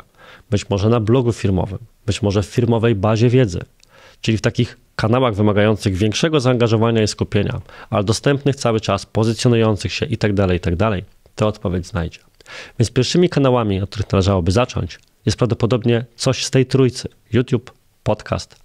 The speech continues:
albo strona firmowa. A gdybym miał coś rekomendować, to na pewno tym pierwszym byłaby właśnie strona firmowa. To strona firmowa, strona W W W jest epicentrum twoich działań marketingowych.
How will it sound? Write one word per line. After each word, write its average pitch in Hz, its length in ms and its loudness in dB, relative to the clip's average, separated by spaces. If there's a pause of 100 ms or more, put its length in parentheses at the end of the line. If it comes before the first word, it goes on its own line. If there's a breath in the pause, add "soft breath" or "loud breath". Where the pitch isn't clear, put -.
(160)
albo 95 220 0
strona 123 300 0
firmowa. 85 400 -2 (640 loud breath)
A 98 100 -2
gdybym 123 240 2
miał 117 140 2
coś - 180 -4
rekomendować, 101 760 0 (420)
to - 120 -2
na 101 80 2
pewno 117 240 0
tym 90 160 -4
pierwszym 95 420 0
byłaby 87 300 0
właśnie 87 360 -2
strona 92 400 -2
firmowa. 92 460 0 (380 loud breath)
To 104 120 -2
strona 131 320 0
firmowa, 117 480 0
strona 139 280 0
W 131 100 4
W 120 120 4
W 107 220 2 (180)
jest - 180 -2 (160)
epicentrum 135 680 0 (200)
twoich 101 300 0
działań 98 220 2
marketingowych. 90 640 -4